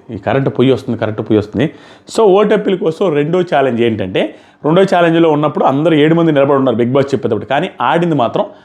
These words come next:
ఐదు మందే. ఐదు మందినా? It's so my God. ఒకసారి చూస్తా ఉండండి. ఆ, బజర్ మోగిన తర్వాత ఎక్కడ ఆ బెల్ పెట్టుంటారు గార్డెన్ ఏరియాలో,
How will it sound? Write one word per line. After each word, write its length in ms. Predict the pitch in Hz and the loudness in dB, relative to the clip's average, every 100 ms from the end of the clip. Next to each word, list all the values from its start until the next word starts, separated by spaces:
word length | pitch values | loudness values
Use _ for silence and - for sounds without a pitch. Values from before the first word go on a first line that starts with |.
| - _ - | -20 _ -2
ఐదు 160 | 190 175 | 2 2
మందే. 280 | 143 120 - - _ _ - | 2 -2 -6 -12 _ _ -10
ఐదు 160 | 110 147 | -6 -4
మందినా? 320 | 151 101 190 - - _ _ _ - | -4 -6 -8 -12 -20 _ _ _ -10
It's 120 | 143 - 120 | -10 -2 0
so 160 | 127 | 2
my 160 | 113 107 | 2 -2
God. 340 | 113 87 107 98 - _ _ _ _ _ | -4 -6 -6 -8 -16 _ _ _ _ _
ఒకసారి 280 | 123 - 113 107 | -10 -4 0 0
చూస్తా 180 | - | 0
ఉండండి. 200 | 90 73 - - _ _ _ _ _ _ - - | -2 -4 -10 -18 _ _ _ _ _ _ -14 -4
ఆ, 220 | 139 101 - - _ _ _ _ _ _ _ _ _ _ _ _ _ _ _ _ - | 0 -2 -4 -18 _ _ _ _ _ _ _ _ _ _ _ _ _ _ _ _ -2
బజర్ 320 | 127 139 196 | 0 4 4
మోగిన 340 | 202 160 165 165 | 4 4 4 2
తర్వాత 560 | 143 120 113 165 202 156 | 2 2 2 0 -2 0
ఎక్కడ 280 | 147 143 - | -2 0 0
ఆ 100 | 156 | 0
బెల్ 320 | 143 190 233 | 2 4 4
పెట్టుంటారు 400 | 190 151 143 - - _ _ _ _ _ _ _ _ 139 | 2 0 -4 -4 -10 _ _ _ _ _ _ _ _ 0
గార్డెన్ 280 | 165 190 175 | 2 2 2
ఏరియాలో, 280 | 151 110 | 2 0